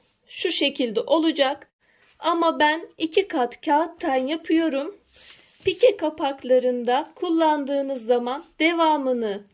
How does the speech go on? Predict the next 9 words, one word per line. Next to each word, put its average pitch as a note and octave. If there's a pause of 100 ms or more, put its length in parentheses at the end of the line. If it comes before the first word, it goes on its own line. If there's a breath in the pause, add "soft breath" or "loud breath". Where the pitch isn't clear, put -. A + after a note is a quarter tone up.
(120)
diğer E4+
kağıdı C4
koyarak D4+
rahatlıkla C#4
sağlayabilirsiniz. C4+ (400 soft breath)
Bu G#4+
size D#4
kolaylık C4+
sağlayacaktır. B3